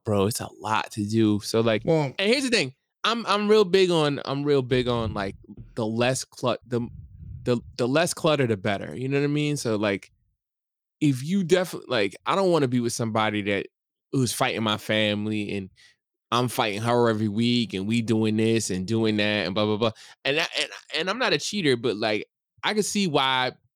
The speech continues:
Speaker 1: dudes would cheat with girls like that, considering the fact that, like, it's just a lot of headspace. It's a lot, it's a lot to have to deal with. When, I'm, I'm not advocating for cheating. I'm not saying on that, but I,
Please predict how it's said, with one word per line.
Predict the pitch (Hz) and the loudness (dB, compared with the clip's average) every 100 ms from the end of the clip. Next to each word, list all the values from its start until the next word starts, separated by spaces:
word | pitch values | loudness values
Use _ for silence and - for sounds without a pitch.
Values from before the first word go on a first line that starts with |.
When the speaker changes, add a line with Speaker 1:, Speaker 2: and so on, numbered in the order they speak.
| - 131 | -16 -4
Speaker 1:
dudes | 147 156 127 | 0 2 2
would | 113 95 | 0 -4
cheat | - - 240 - _ _ _ _ - | -6 -6 -6 -8 _ _ _ _ -2
with | 131 104 | -2 2
girls | 123 117 107 | 2 2 2
like | 107 101 | -2 -2
that, | 120 110 - | -2 -2 -4
considering | 110 - 127 117 113 107 | -10 -2 0 0 -2 -6
the | |
fact | 107 120 113 | -4 -6 -6
that, | - | -8
like, | 110 107 - _ _ _ _ _ | -4 -4 -4 _ _ _ _ _
it's | 139 127 | 0 0
just | 156 | 0
a | 143 | 2
lot | 131 123 | 2 2
of | 117 | 0
headspace. | 160 196 - 101 98 95 | -2 -4 -2 0 0 -2
It's | 104 | -8
a | 107 | -6
lot, | 110 92 | -2 -2
it's | 117 | -2
a | 127 | -4
lot | 117 131 131 - | 0 0 -2 -6
to | 120 | -4
have | 123 120 | -4 -4
to | 113 | -6
deal | 113 131 117 | 0 2 4
with. | 113 - | 0 -2
When, | 110 - - _ | -10 -10 -20 _
I'm, | 170 196 | -4 -2
I'm | 147 185 | -2 0
not | 165 123 | 0 0
advocating | 143 143 139 120 127 | -2 -2 -2 -2 -2
for | 117 | -6
cheating. | - 127 117 | -6 -4 -2
I'm | 117 | 0
not | 117 107 | -2 -2
saying | 123 117 110 | -2 -2 -2
on | 107 | -2
that, | 104 - | -4 -2
but | 110 | -2
I, | 113 | -2